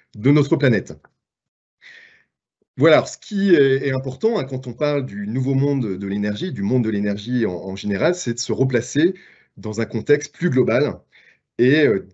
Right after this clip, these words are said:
d'évoquer évidemment la crise climatique, hein, qui nous touche, euh, toutes et tous au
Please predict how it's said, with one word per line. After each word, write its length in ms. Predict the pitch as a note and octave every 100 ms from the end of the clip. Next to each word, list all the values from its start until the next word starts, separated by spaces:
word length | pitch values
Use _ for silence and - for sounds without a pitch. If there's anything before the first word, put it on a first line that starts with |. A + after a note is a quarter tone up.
| -
d'évoquer 560 | C#3 B2+ B2+ C#3 D3+
évidemment 440 | D#3 G2+ G#2 G2+ C#3+
la 120 | A#2
crise 580 | - - C3+ D#3+ A2+ F2+
climatique, 600 | - C3+ A#2 G2+ C#3+ D#3+
hein, 80 | G2
qui 180 | F#2+ A2
nous 140 | G2+
touche, 400 | G2 C#3+ D3 - E2+ _ _ _
euh, 120 | F#2+ E2+ _ _
toutes 220 | - C#3
et 100 | A2
tous 400 | G#2 C3 C#3 - - -
au 360 | A#2 A#2+ G2+